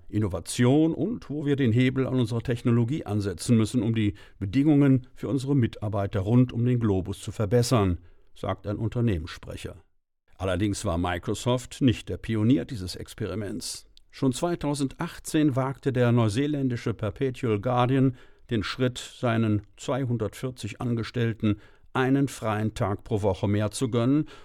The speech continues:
und wurde mit ähnlichen Ergebnissen wie Microsoft Japan belohnt.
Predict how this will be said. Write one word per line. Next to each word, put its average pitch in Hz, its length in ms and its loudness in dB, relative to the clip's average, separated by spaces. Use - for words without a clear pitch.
und 101 160 0
wurde 120 360 2
mit 104 280 0
ähnlichen 107 480 0
Ergebnissen 101 680 -4
wie 104 60 0
Microsoft 92 680 -4
Japan 90 420 -4
belohnt. 87 580 -6